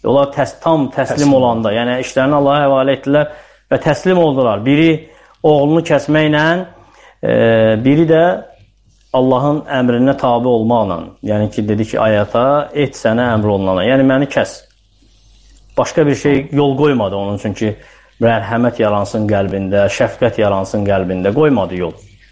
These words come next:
Speaker 1: Ki, atasını sanki həvəsləndirdi Allahın əmrini yerinə yetirməyə. Və gəlir ki, ayədə elə ki, üzü üstə qoyur, yəni görmə-, görməsin deyə oğlu onu kəsəndə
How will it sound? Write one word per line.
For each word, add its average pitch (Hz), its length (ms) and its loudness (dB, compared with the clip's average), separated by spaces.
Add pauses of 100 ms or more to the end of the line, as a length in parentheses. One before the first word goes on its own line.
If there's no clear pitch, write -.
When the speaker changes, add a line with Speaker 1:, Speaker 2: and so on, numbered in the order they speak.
(200)
Speaker 1:
Ki, - 160 0
atasını 139 680 0 (360)
sanki 147 360 -2
həvəsləndirdi 127 840 0
Allahın 120 360 0
əmrini 120 460 0 (640)
yerinə 123 420 2
yetirməyə. 110 500 -2 (280)
Və 185 140 4 (340)
gəlir 160 280 2
ki, - 100 -4
ayədə 139 440 2 (160)
elə 165 240 0
ki, 160 160 -2 (640)
üzü 143 220 4
üstə 156 280 0
qoyur, 143 460 2 (240)
yəni 120 260 0
görmə-, 143 440 2
görməsin 135 580 0
deyə 120 380 2
oğlu 113 260 2
onu 113 140 0
kəsəndə 104 540 0